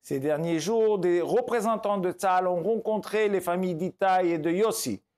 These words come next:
et ont exprimé leur profonde inquiétude quant à leur sort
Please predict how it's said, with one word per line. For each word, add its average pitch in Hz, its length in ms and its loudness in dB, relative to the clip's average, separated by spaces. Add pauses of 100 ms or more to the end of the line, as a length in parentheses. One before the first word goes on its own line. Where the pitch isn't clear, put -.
(220)
et 120 80 -2
ont 143 300 -2
exprimé 196 680 -2
leur 170 280 0
profonde 226 460 -2
inquiétude 220 600 -2
quant 139 200 -4
à 139 140 -2
leur 139 200 0
sort 190 480 0